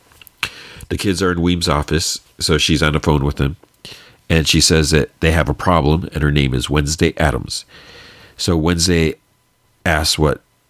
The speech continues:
Kinbot, or should I say Laurel Gates,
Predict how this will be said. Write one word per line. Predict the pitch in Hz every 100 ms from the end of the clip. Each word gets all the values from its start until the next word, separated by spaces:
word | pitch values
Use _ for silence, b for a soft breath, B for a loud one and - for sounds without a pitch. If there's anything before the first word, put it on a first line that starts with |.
| _ _ -
Kinbot, | - 95 73 69 73 _ _ -
or | 82 78 73
should | 65 87
I | 73
say | - 78 69
Laurel | 64 80 71
Gates, | 67 95 87 - -